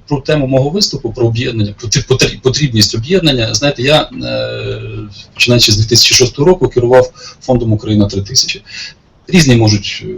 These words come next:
там ходити про це, е, про наш фонд позитивні, негативні думки, але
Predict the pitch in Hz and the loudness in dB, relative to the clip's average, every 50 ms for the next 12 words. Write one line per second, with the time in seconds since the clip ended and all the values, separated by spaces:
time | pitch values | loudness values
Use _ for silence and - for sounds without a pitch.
0 | - - 104 104 104 - 120 113 110 107 - - - - - - 101 - - 101 | -10 -8 -6 -6 -4 -2 0 2 2 2 0 -4 -8 -10 -8 -4 -2 0 2 4
1 | 92 92 98 101 95 95 98 98 98 98 101 101 98 - 120 - - 135 139 135 | 2 4 2 2 2 0 0 -2 -2 -2 -2 -4 -4 -6 -6 0 4 4 6 6
2 | 127 117 - - - - 120 104 95 98 - - - _ _ - - - _ _ | 6 4 2 0 -2 -2 -2 -2 -2 -2 -4 -8 -12 _ _ -20 -20 -20 _ _
3 | _ _ _ _ _ _ _ _ _ _ _ - - _ - 123 120 139 135 - | _ _ _ _ _ _ _ _ _ _ _ -20 -18 _ -2 0 0 2 4 4
4 | 170 165 151 139 131 120 113 120 127 139 - - 151 143 135 123 117 117 113 113 | 4 4 4 4 2 2 4 4 4 4 4 2 2 2 2 0 -2 -2 -6 -6
5 | - 117 110 104 107 113 113 113 | -4 -4 -2 0 0 0 0 -2